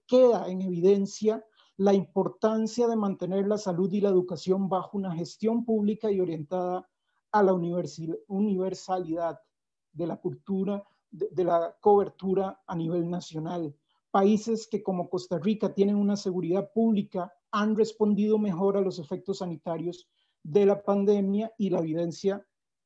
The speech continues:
eh, solo personas,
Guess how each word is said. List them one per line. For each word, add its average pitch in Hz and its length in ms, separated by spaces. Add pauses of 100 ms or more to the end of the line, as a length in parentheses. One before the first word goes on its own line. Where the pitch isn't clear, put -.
(220)
eh, 160 640
solo 190 720 (380)
personas, 180 960